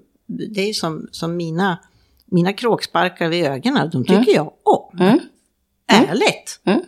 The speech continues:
Speaker 1: Jag tycker det skulle se jättekonstigt ut om man vore helt så här
Speaker 2: Ja, man kan, alltså, man vill ju
Speaker 1: slät.
Speaker 2: inte vara helt slät.
Speaker 1: Nej,
Speaker 2: Självklart inte.
Speaker 1: helt, eh,
Speaker 2: Nej, det skulle vara
Speaker 1: onormalt.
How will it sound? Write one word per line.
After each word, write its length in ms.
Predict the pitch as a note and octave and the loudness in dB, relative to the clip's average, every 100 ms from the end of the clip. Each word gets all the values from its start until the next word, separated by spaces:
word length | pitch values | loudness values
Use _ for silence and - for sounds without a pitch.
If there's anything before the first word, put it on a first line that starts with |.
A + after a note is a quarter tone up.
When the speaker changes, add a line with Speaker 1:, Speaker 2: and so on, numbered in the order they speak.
| _ | _
Speaker 1:
Jag 180 | A3 - | -4 -2
tycker 320 | C#4 - A3 | -6 -2 0
det 120 | F#3+ | 0
skulle 240 | G3 B3+ C#4 | -2 -2 -2
se 100 | D#4 | -2
jättekonstigt 840 | D4 - D3+ - B3 F4+ A3+ F3 | -4 -4 -6 0 0 0 -2 -2
ut 200 | D3 - | -4 -4
om 80 | C#3+ | -4
man 140 | C#3+ | -4
vore 200 | C#3 D3 | -4 -4
helt 320 | C3+ D#3 C#3+ - | -2 -2 -4 -6
så 120 | C3 | -8
här 160 | C#3 C#3 C3+ | -8 -10 -4
Speaker 2:
Ja, 180 | E3 E3+ | 2 4
man 120 | E3+ | 2
kan, 100 | E3+ - | -2 -2
alltså, 200 | E3 E3+ | -2 0
man 120 | E3+ F3+ | 2 4
vill 80 | A#3 | 6
ju 60 | |
Speaker 1:
slät. 60 | F3+ | 4
Speaker 2:
inte 100 | E3+ | 4
vara 100 | F3+ | 0
helt 640 | C#3+ - F#3+ F#3+ D#3 - - - | 0 -2 0 2 2 -2 -14 -10
slät. 520 | - D3 F3 - - - | -6 0 0 0 -4 -2
Speaker 1:
Nej, 260 | F#3 G3 | 2 2
Speaker 2:
Självklart 280 | D3+ D3 - | 2 -2 -4
inte. 300 | - - F#3 | -4 -6 -4
Speaker 1:
helt, 480 | F3+ G#3+ F#3 - - | 0 0 -2 -6 -8
eh, 80 | D#3+ | -6
Speaker 2:
Nej, 560 | D3+ C#3+ C#3 C#3+ F3+ | -6 -10 -8 0 2
det 80 | E3+ | 2
skulle 160 | D3 D#3+ | 2 2
vara 80 | |
Speaker 1:
onormalt. 120 | D3+ | 2